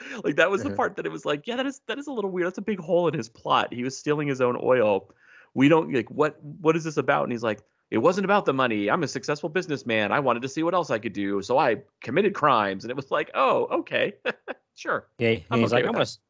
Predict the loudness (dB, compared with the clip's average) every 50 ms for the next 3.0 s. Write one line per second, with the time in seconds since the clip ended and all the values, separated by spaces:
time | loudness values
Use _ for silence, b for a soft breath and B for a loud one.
0 | -20 -20 -4 -2 0 2 2 0 0 0 -2 0 0 -2 -2 -2 -4 -4 -2 -2
1 | -2 -4 -4 -4 -4 -4 -6 -6 -6 -10 -10 -6 -6 -6 -6 -8 _ -6 -4 -4
2 | -2 -4 -4 -6 -8 -12 -12 -10 -6 -6 -4 -4 -4 -6 -6 -8 -10 -8 -6 -6